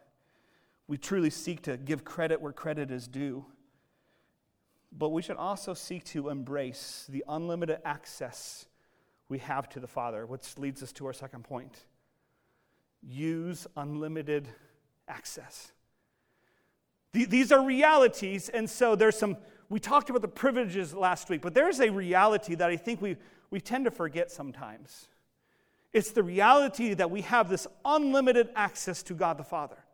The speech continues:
We need to realize this. To have access to bring our petitions, our prayers before him.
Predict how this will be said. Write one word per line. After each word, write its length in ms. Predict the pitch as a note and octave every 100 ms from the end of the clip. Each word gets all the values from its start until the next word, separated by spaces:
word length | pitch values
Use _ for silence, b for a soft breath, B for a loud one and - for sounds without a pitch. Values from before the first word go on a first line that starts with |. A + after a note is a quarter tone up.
| _ _ _ _ _ _ _ _ _
We 220 | E3 A3+
need 160 | C#4+ B3+
to 120 | G#3
realize 640 | F3+ G3+ A#3+ G#3+ E3+ D#3 C3
this. 460 | C#3 B2+ - - b b b -
To 60 | G3+
have 300 | A#3+ B3+ C4
access 840 | G#3+ B3 - G3 C#3+ - - - - b b b
to 100 | A3
bring 260 | E3 A#3 A#3
our 160 | G#3+
petitions, 600 | G3+ G3 - B3 - G3+
our 120 | F#3 F3+
prayers 320 | - A#3 G3+
before 340 | F#3 E3 A3+
him. 180 | F#3 D#3